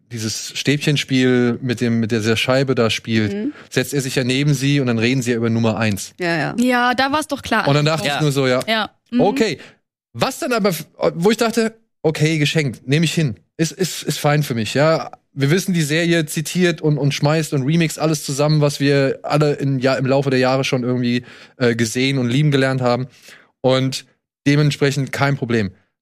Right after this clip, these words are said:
Speaker 1: Was ich aber wirklich, und das ist eine Frage, die ich jetzt dann auch euch jetzt mal stelle, was mich wirklich ein bisschen gestört hat, warum zur Hölle hat Brenner ihn da als Pfleger bei diesen ganzen Kindern gelassen?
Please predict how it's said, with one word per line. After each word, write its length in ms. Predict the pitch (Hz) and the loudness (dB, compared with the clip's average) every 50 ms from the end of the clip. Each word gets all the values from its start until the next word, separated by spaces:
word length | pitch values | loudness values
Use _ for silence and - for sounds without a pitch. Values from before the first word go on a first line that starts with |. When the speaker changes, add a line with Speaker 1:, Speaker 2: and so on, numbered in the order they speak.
| _ _ | _ _
Speaker 1:
Was 260 | - 117 190 294 - - | -2 -2 -2 -2 0 -4
ich 160 | 262 - 269 | -4 -4 -2
aber 220 | 240 220 196 165 | 0 0 0 0
wirklich, 460 | 202 254 - 196 175 - - - - | 0 0 0 0 0 0 -2 -6 -10
und 120 | - 131 120 | -8 -6 -4
das 100 | 135 131 | -4 -4
ist 120 | 143 139 143 | -4 -2 -2
eine 80 | 147 | -4
Frage, 340 | 139 - 135 135 151 147 143 | -2 0 0 2 2 2 2
die 100 | 135 135 | 0 -2
ich 100 | 123 - | -2 -4
jetzt 100 | 135 113 | -4 -4
dann 120 | 127 113 | -4 -6
auch 320 | - - 160 - - - _ - | -4 -4 -6 -6 -8 -12 _ -6
euch 180 | - 147 147 | -4 -2 -2
jetzt 160 | - 170 - | -2 -4 -2
mal 120 | - 123 117 | -4 -4 -4
stelle, 320 | - - 117 117 123 120 - - _ _ _ _ _ _ _ _ _ - | -2 -2 -2 -2 -2 -4 -6 -14 _ _ _ _ _ _ _ _ _ -4
was 160 | 143 135 - | -4 -2 0
mich 200 | 151 139 - 120 | -2 -4 -2 -2
wirklich 300 | - 269 - - 285 214 | -2 -2 0 -2 0 0
ein 140 | 190 170 - | 0 0 0
bisschen 420 | - 247 247 - - - 233 214 | 0 -2 -2 -2 -4 -2 -2 0
gestört 380 | 190 190 - - 156 151 143 - | 0 -2 0 0 0 0 0 -2
hat, 160 | 113 98 - _ _ _ _ _ _ _ _ _ _ | -4 -6 -8 _ _ _ _ _ _ _ _ _ _
warum 440 | _ 101 127 147 180 180 190 202 196 | _ -6 -4 -4 -2 -2 0 0 0
zur 320 | 190 - - 196 185 151 - | -2 -4 -4 -4 -4 -2 0
Hölle 260 | 170 139 110 95 90 _ _ _ _ _ _ _ _ _ _ | 0 0 -2 -4 -6 _ _ _ _ _ _ _ _ _ _
hat 220 | 113 107 - _ | -10 -10 -10 _
Brenner 460 | _ 117 120 135 160 175 180 180 180 180 _ _ _ _ _ _ - | _ -2 0 2 2 2 0 0 -4 -6 _ _ _ _ _ _ -4
ihn 280 | 131 139 165 175 175 | -2 0 2 2 2
da 180 | 160 156 156 143 | 2 2 0 0
als 280 | - 127 131 127 - | -2 -4 -4 -4 -6
Pfleger 680 | - _ - - - 123 143 156 160 135 120 123 135 127 | -12 _ -10 -6 -2 -2 0 0 0 0 0 0 0 -2
bei 220 | - _ - 120 | -4 _ -4 -4
diesen 220 | 113 117 113 123 117 | -2 -2 -2 -2 -2
ganzen 260 | 120 120 117 123 113 | -2 -2 -4 -4 -4
Kindern 320 | - - 175 196 196 165 | -2 0 2 2 2 0
gelassen? 360 | 127 101 92 87 - - 117 | 0 -2 -4 -6 -8 -10 -16